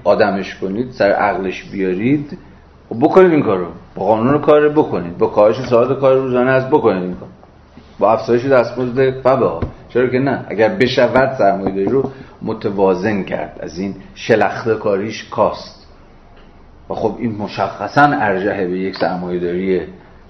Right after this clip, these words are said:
بی‌مهار، وحشی و بیچاک و بست. حالا اینکه افق سیاسی شما چیه میشه بحث کرد.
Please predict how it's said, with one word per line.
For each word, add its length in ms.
بی‌مهار، 800
وحشی 720
و 260
بیچاک 460
و 40
بست. 540
حالا 180
اینکه 440
افق 600
سیاسی 600
شما 320
چیه 460
میشه 200
بحث 380
کرد. 160